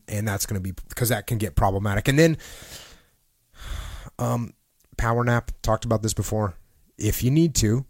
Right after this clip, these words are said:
you take a little power nap. You take six to eight minutes, you set your alarm clock, you elevate your feet above your heart, you lay down,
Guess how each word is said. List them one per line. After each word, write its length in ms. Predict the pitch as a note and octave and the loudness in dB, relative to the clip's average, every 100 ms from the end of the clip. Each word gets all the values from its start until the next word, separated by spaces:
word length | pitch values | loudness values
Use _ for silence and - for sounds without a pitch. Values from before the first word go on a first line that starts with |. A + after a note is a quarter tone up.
| _ | _
you 80 | F#2 | -2
take 200 | - G2 | -2 -2
a 40 | |
little 160 | G2 G#2+ | -6 -6
power 280 | - B2 C#3 | -4 -4 -6
nap. 280 | F2+ - - - _ | -2 -2 -4 -12 _
You 80 | G2 | -6
take 220 | - F#2+ | -4 0
six 260 | - A2 - | 2 2 0
to 80 | - | -2
eight 120 | C3+ | 0
minutes, 300 | B2+ B2+ - | 0 -2 -4
you 80 | F2 | -2
set 260 | - A2 D#2+ | 0 0 0
your 120 | B2 | 0
alarm 260 | A2+ A2 | 0 -2
clock, 280 | G#2 G#2 G#2+ | -2 -2 -2
you 100 | G2 E2+ | -4 -6
elevate 360 | G#2+ A2+ A#2+ G#2+ | -4 0 0 0
your 100 | G#2+ | -4
feet 220 | - A2 | -2 -2
above 260 | G2+ G#2+ | -2 -2
your 100 | F#2+ | -4
heart, 340 | F#2+ G#2 G2 - - - _ | -4 -2 -2 -6 -18 -20 _
you 100 | F2+ | -6
lay 200 | F#2 F#2+ | -2 -4
down, 260 | F2 E2 | -4 -8